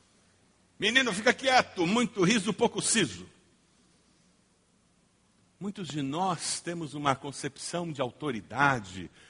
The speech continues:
de Deus como algo incompatível com intimidade, com alegria. O Deus que envia seu Filho como presente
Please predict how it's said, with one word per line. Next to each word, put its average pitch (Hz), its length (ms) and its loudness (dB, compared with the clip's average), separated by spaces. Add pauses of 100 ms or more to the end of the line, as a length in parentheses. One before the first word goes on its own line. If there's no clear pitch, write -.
(140)
de 110 200 -10
Deus 143 640 0
como 190 280 -6
algo 208 220 0
incompatível 208 1300 0 (640)
com 220 160 2
intimidade, 165 1120 -2
com - 160 -2
alegria. 147 880 2 (3750)
O 117 80 -10
Deus 165 280 2
que 156 100 -2
envia 151 260 0
seu 131 200 0
Filho 156 460 -2
como 139 200 -4
presente 139 1080 0